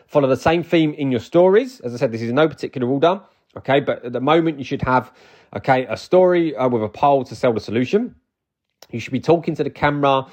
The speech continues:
okay, about your Black Friday offer, what problem it solves, what the offer is, how much they save, okay, and how they can order by clicking the link and putting the link on there.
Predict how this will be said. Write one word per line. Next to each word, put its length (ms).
okay, 280
about 280
your 60
Black 180
Friday 320
offer, 300
what 240
problem 240
it 80
solves, 560
what 240
the 80
offer 320
is, 240
how 160
much 220
they 120
save, 520
okay, 260
and 140
how 180
they 140
can 160
order 160
by 160
clicking 320
the 60
link 220
and 120
putting 180
the 80
link 220
on 160
there. 240